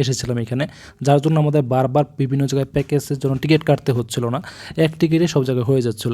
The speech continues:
আমরা প্রায় বিশ plus রাইড নিয়ে ছাব্বিশশো টাকার একটা প্যাকেজটা কমপ্লিমেন্টারি আমরা, আহ, ইন্ডিভিজুয়ালি সব কিছু মিলে ষোলোশো টাকার ভিতরে কমপ্লিট করেছিলাম, যেটার সাথে দুপুরে লাঞ্চও ইনক্লুড ছিল, প্লাস বিশটা plus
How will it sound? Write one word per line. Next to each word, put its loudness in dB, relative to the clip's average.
আমরা -4
প্রায় 2
বিশ 4
plus 0
রাইড 2
নিয়ে 0
ছাব্বিশশো 0
টাকার 4
একটা -2
প্যাকেজটা -2
কমপ্লিমেন্টারি 2
আমরা, 0
আহ, -4
ইন্ডিভিজুয়ালি 4
সব -2
কিছু -2
মিলে 2
ষোলোশো 4
টাকার 2
ভিতরে 0
কমপ্লিট 0
করেছিলাম, 0
যেটার 2
সাথে 0
দুপুরে -2
লাঞ্চও 0
ইনক্লুড 0
ছিল, -4
প্লাস 2
বিশটা 0
plus 2